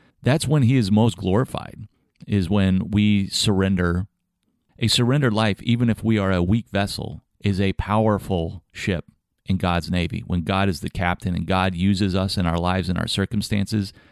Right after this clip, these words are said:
he can do amazing things. So even if you're disoriented, even if you're thrown off by the chaos and the confusion of the culture around you,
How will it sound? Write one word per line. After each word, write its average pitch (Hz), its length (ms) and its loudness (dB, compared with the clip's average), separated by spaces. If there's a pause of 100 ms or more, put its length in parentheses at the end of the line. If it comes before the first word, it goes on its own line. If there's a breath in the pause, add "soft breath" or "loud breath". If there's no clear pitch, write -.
(320 soft breath)
he 113 120 2
can 104 140 2
do 98 120 2
amazing 90 460 0
things. 82 500 -2 (380 loud breath)
So 101 180 0
even 135 220 4
if 165 160 0
you're 147 120 2
disoriented, 117 880 0 (140)
even 135 300 0
if 131 180 -2
you're 117 680 2 (360 soft breath)
thrown 120 300 4
off 107 260 0
by 92 120 -2
the 90 120 -6
chaos 107 580 0
and 98 120 -2
the 87 60 -2
confusion 107 640 2
of 87 80 -6
the 80 80 -10
culture 101 600 -2
around 95 440 0
you, 131 280 0